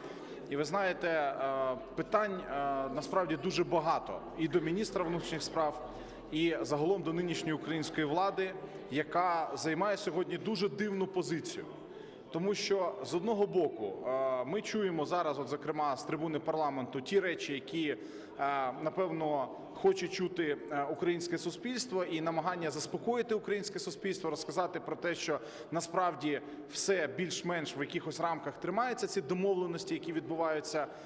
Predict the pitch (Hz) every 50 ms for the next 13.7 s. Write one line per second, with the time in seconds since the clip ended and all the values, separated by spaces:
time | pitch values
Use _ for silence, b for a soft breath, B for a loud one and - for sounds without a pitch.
0 | B B - - 175 151 160 175 170 170 151 151 151 147 139 - B B B B
1 | - 147 147 147 147 147 143 143 143 143 156 151 147 180 180 160 165 151 - -
2 | 160 160 160 156 156 160 156 151 143 139 135 123 - B B B B B - -
3 | 175 180 170 156 151 - 143 143 143 123 - - - 175 156 - 170 185 175 180
4 | 175 160 160 151 131 165 156 143 151 147 143 135 - - 139 123 B B B B
5 | B B B - 147 165 185 202 190 220 214 226 254 262 240 - 233 220 190 -
6 | - - - 147 151 165 196 226 233 220 202 165 127 147 - - 220 226 220 208
7 | 196 185 180 170 156 147 - - 185 185 185 170 156 143 123 - 143 147 147 143
8 | 143 160 175 156 151 214 233 247 233 214 202 196 185 160 156 165 151 156 214 233
9 | 226 214 180 - - 196 190 185 185 175 185 B B B B B B B B 143
10 | 147 156 156 151 151 147 143 139 143 147 143 143 - 185 185 175 170 180 208 185
11 | - - 180 165 165 165 156 147 151 151 151 151 151 147 147 143 147 147 - -
12 | 196 190 185 190 190 165 160 165 147 165 - 233 220 - 190 - 196 185 143 143
13 | 220 214 - - 202 190 202 202 170 139 - - -